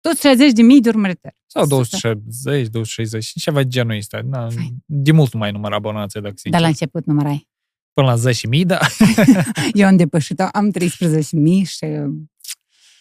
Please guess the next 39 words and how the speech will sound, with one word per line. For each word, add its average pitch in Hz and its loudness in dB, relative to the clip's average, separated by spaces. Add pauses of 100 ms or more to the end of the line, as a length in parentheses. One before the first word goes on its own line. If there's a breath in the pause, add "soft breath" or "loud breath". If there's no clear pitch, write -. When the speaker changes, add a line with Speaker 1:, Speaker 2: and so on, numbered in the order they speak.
(200)
Speaker 1:
încă 277 6
mă 240 6
Speaker 2:
Aici 240 6
Speaker 1:
mai 247 6
Speaker 2:
este, 233 6
Speaker 1:
uit. 240 6
Speaker 2:
threshold-ul 147 2
este 120 -4
cel 117 -4
mai 117 -2
greu, 107 -4
să-l 180 0
treci, 113 -2
<laughs> - -20
primii 123 0
de 110 -8
zece 107 -6
mii. 101 -14 (220)
Speaker 1:
Da, 185 -2
asta - -8
e - -4
greu. 151 -6
Speaker 2:
Cel - -2
puțin 131 0
era. 120 0
Acum 120 -4
eu 117 -2
cred 113 -4
că - -10 (600)
timpurile 101 -12
s-au 104 -12
schimbat 110 -12
tare. - -14 (360)
Speaker 1:
În 175 2
bine 202 2
sau 165 -4
în 156 0
Speaker 2:
Bine. 147 -4
Speaker 1:
rău? 151 -10